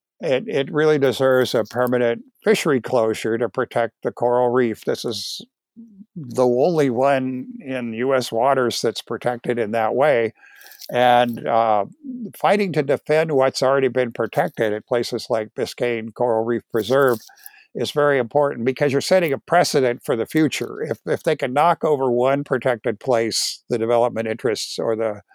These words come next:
whatever the interests are, national marine manufacturers, whoever's f-, trying to knock it over, if they knock over one, then you get the room full of dominoes effect, and they'll attack other protected areas. So we're not just in a,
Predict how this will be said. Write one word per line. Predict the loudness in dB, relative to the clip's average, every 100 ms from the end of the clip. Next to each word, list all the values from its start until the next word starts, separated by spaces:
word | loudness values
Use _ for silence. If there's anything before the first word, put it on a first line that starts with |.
| _ _ _
whatever | -4 0 2 0
the | 0 -2
interests | -2 -6 -4
are, | 2 4 4 2 -2
national | -2 -6 -6 -6
marine | -6 -4
manufacturers, | -6 -6 -4 -4 -4 -6 -4
whoever's | -2 0 2 0 -2 -8 -16
f-, | -18 _ -4
trying | 0 2
to | 0
knock | 0 0 0
it | 0
over, | 2 2 -2 -6 -16 -20 -18 -12
if | -4
they | 0
knock | 2 2 2
over | 0 0 2
one, | 6 6 6 2 -4 -10 _ _ _
then | -4 -2
you | 0
get | -2 -4
the | -2
room | 0 0
full | 2 0
of | 2
dominoes | 2 2 2 0 -2 -2
effect, | -6 -2 -2 -2
and | -6 -6 -2
they'll | 2 2 0 -4
attack | -6 0 0 0 -4 -2
other | 0 0
protected | 0 -4 -2 -2 -2 -2
areas. | 0 2 0 -4 -10
So | -4 -2 -2 -6 _ -20 _ _ -2
we're | 0
not | 4 2
just | 2 -2 -2
in | -2 0
a, | -2